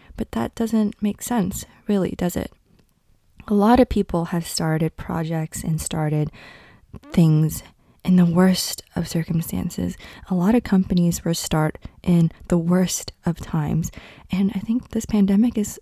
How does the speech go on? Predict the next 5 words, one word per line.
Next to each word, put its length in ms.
another 300
great 240
time. 420
Now, 160
obviously, 760